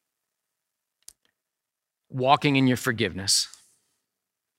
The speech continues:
and experiencing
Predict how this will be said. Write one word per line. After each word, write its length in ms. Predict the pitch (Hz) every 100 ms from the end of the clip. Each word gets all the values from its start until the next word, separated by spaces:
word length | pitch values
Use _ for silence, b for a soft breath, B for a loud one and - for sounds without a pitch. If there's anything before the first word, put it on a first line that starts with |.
| _ _ _ _ _ _ _ _ _ _ _ _ _ _ _ _ _ _
and 100 | -
experiencing 1040 | 107 - - - 135 123 107 101 95 87 95